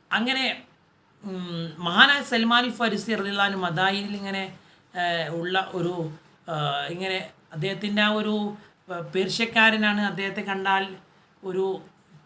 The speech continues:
പേർഷ്യക്കാരനായ ഒരു, ഒരു പുതിയ ഒരാളാണ് എന്നൊക്കെ തോന്നും ചിലപ്പോൾ. കൺ-, കാണുന്നവർക്ക് അങ്ങനെയൊക്കെ തോന്നും ചിലപ്പോൾ.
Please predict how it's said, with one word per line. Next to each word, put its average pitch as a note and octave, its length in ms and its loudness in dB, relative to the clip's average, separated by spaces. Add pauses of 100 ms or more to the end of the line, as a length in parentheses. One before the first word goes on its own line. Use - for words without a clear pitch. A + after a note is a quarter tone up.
പേർഷ്യക്കാരനായ A#3+ 1400 4 (360)
ഒരു, F3+ 340 -10 (920)
ഒരു F3 100 -6
പുതിയ E3+ 380 0
ഒരാളാണ് E3 480 2
എന്നൊക്കെ D3+ 320 0
തോന്നും B2+ 380 -6
ചിലപ്പോൾ. A2 540 -14
കൺ-, B2 180 -12 (400)
കാണുന്നവർക്ക് G3+ 640 0
അങ്ങനെയൊക്കെ F3+ 400 0
തോന്നും C#3+ 360 -6
ചിലപ്പോൾ. A#2 300 -10